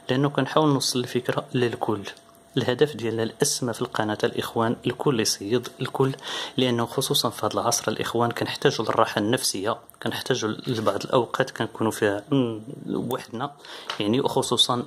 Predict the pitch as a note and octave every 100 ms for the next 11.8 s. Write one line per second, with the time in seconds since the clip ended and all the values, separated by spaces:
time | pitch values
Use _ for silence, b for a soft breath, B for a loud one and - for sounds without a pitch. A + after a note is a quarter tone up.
0 | - A2 G#2 F#2+ F#2 - - C3+ - -
1 | F#2+ - G2 G#2 G2+ G2+ G2 G2+ A#2 -
2 | - - G2+ G2 G2 - - - - A#2
3 | A2+ C3 C3 B2 - A2 G#2+ G#2+ A2 B2+
4 | A#2+ C3 - B B B - A2+ B2 -
5 | A2 A2+ B2 A2 - G#2+ G2 - C3 G2+
6 | G#2 G#2 A#2+ A2 - A2 - A#2+ A2 B2
7 | G#2 G2 F#2+ F#2 A2+ A2+ - - F#2+ C3+
8 | A#2 - G#2+ - - - - - - -
9 | - F#2+ F#2 B B B B B - C#3
10 | A2 F#2 - - - - B B B B
11 | - C3 F3+ G#3+ - A#2+ D#3+